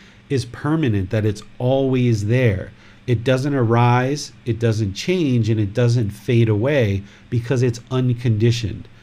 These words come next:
The peaceful, calm, serene, and content mind with joy, it's not based on any condition. It's not that, "Oh, I've got a new pair of shoes, so therefore I'm peaceful," or, "I got a new job, so therefore I'm calm." The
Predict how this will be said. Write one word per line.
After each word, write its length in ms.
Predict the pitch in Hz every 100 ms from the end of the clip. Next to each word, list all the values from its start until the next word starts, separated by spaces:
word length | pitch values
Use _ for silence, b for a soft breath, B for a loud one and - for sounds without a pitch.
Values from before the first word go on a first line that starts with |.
| B B -
The 100 | 117
peaceful, 560 | 117 156 151 - 156
calm, 420 | 123 - 131 127 120
serene, 360 | - 120 123
and 120 | 117
content 400 | 117 107 - 110
mind 260 | 110 110 104
with 140 | 104
joy, 480 | 101 170 160 110 101 - B B
it's 260 | 147 127 -
not 400 | 160 170 135 110
based 360 | 131 175 - 160
on 160 | 135
any 240 | 127 123 117
condition. 880 | - 113 104 131 185 - 92 - - B B
It's 260 | 131 123 -
not 300 | 139 147 123
that, 240 | 135 117 -
"Oh, 320 | 165 180 151
I've 220 | 107 117 120
got 180 | 123
a 60 | 120
new 180 | 120 120
pair 220 | 127 113
of 80 | 107
shoes, 560 | - 190 165 131 117 - B
so 180 | - 143
therefore 460 | 120 127 120 127 117
I'm 160 | 101
peaceful," 680 | 98 160 165 - - 92 - - B B B
or, 200 | 127 127
"I 60 |
got 220 | 120 135 131
a 80 |
new 220 | 127 131 131
job, 580 | 117 147 156 113 92
so 140 | - 110
therefore 460 | 117 117 117 117
I'm 160 | 110 107
calm." 640 | - - 127 123 92 90 - B B B B 120
The 200 | 123